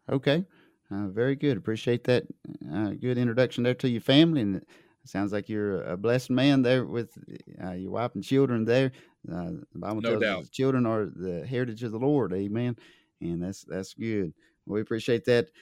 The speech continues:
Speaker 1: Um, tell us a little bit, you mentioned about, um, why you're running for governor, but tell us a little bit about s-, some of your main, uh, goals if you were to be elected to governor. What would be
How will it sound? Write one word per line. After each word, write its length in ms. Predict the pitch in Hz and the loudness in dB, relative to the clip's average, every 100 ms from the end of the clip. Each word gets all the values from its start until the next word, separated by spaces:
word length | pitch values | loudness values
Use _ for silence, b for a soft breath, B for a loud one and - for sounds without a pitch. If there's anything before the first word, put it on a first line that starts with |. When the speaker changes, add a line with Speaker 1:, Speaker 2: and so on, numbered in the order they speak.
| b - | b 2
Speaker 1:
Um, 280 | 135 135 - | 6 6 6
tell 200 | 196 214 | 6 6
us 160 | 208 | 6
a 40 | 175 | 2
little 100 | 185 | 6
bit, 180 | 196 - | 6 4
you 300 | - 160 151 | 0 2 4
mentioned 440 | 156 190 170 160 - | 2 2 2 2 2
about, 500 | - 131 143 139 - - | -2 4 4 4 -2 -8
um, 460 | 110 120 110 104 - - | -4 0 0 -2 -4 -8
why 220 | 123 151 160 | 4 6 8
you're 380 | 151 143 135 98 | 6 4 2 -2
running 440 | 98 143 143 127 | 0 2 2 2
for 160 | - 123 | -4 0
governor, 280 | 143 147 135 | 2 4 2
but 140 | - b b b - | -2 b b b -8
tell 240 | - 185 196 | 2 4 4
us 140 | 175 | 0
a 40 | |
little 40 | 175 | -2
bit 100 | 165 | 2
about 340 | 151 143 95 _ - | 2 0 -2 _ -20
s-, 140 | - _ - | -20 _ -14
some 280 | - 151 | 2 6
of 60 | 147 | 8
your 120 | 135 | 8
main, 600 | 123 139 151 147 135 123 - | 6 8 10 10 10 6 2
uh, 240 | 110 104 | -2 -2
goals 680 | 104 135 143 117 98 - - | 4 6 6 4 -2 -8 -10
if 200 | 113 110 | -6 -4
you 80 | 117 | -4
were 200 | 110 113 107 | 0 0 -2
to 60 | - | -6
be 100 | 110 | -2
elected 420 | 107 107 - 90 | 0 0 -2 -8
to 60 | 95 | -4
governor. 280 | 101 87 90 | -4 -4 -2
What 160 | 127 | 0
would 100 | 98 | 0
be 280 | 113 120 117 | -2 -4 -4